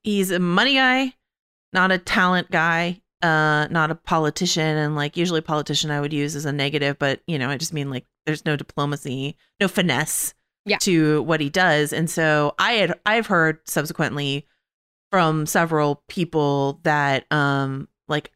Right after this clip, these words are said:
Speaker 1: high ups in the Disney infrastructure, um, were planning to not renew their contracts if it was under Bob Chapek. So there was sort of, like, this
Speaker 2: Whoa, wow.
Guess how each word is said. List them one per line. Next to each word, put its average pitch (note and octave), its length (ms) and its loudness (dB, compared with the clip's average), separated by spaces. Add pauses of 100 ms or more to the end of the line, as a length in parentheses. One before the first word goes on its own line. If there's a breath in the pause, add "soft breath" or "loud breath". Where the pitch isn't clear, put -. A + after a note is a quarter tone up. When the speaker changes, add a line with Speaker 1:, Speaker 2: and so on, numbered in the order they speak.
(280)
Speaker 1:
high F3 580 2
ups - 640 -2
in D#3+ 560 0
the D#3 160 2
Disney D3+ 540 -2
infrastructure, A#3+ 1000 -2 (640)
um, D#3+ 640 2 (200)
were D#3 720 2
planning E3 480 0
to D#3+ 260 0
not D3 520 0 (180)
renew D3+ 380 2
their C#3+ 140 2
contracts C#3 520 -2
if C#3 100 -6
it C3 100 -2
was C#3 140 -4
under C3 280 -4
Bob - 220 -4
Chapek. - 440 -8
So - 100 -4
there E3 120 2
was A3 100 6
sort B3 140 6
of, C4+ 140 6
like, A#3+ 200 4
this G#3+ 160 6
Speaker 2:
Whoa, D#3+ 480 2
wow. E3+ 580 0